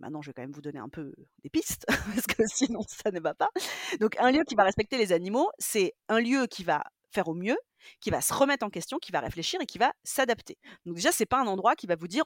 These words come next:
On a toujours fait comme ça, heu, il y a quinze ans, on a mis ça en place, ça marche très bien. » Bon, ça déjà, c'est mort. Donc, pour choisir un centre équestre, un centre équestre, en plus, c'est particulier. C'est un lieu où vous allez apprendre l'équitation, en l'occurrence, en tout cas les activités équestres.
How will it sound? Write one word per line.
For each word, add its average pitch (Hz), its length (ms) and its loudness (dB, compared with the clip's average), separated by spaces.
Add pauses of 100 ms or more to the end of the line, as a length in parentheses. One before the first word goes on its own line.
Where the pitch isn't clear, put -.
On 233 100 -2
a 226 60 0
toujours 196 240 -6
fait 170 100 -6
comme 151 140 -8
ça, 254 520 2
heu, 160 560 -2
il 165 60 -8
y 240 60 4
a 247 40 0
quinze 208 220 -4
ans, 202 100 -2
on 190 60 -2
a 170 80 -4
mis 160 80 -8
ça 143 140 -6
en 147 80 -12
place, 185 180 -4
ça - 80 -6
marche - 160 -10
très - 140 -12
bien. » 220 260 -4
Bon, - 100 -16
ça - 140 -4
déjà, 214 300 0
c'est - 200 -4
mort. 170 240 -6 (380)
Donc, 175 120 -8
pour - 120 -6
choisir 302 240 6
un 277 80 6
centre 240 240 -2
équestre, 160 400 -6
un - 40 -20
centre 165 180 -8
équestre, 196 240 0
en 175 60 -8
plus, 269 100 -8
c'est - 260 -8
particulier. 240 560 0
C'est 160 140 -2
un 156 100 -2
lieu 233 300 0
où 185 80 -10
vous 160 120 -8
allez 170 280 0
apprendre 208 500 -2 (540)
l'équitation, 190 640 -4
en 160 100 -8
l'occurrence, 151 440 -12
en - 60 -20
tout - 60 -14
cas 202 100 2
les 160 140 -2
activités 180 640 -4
équestres. - 400 -6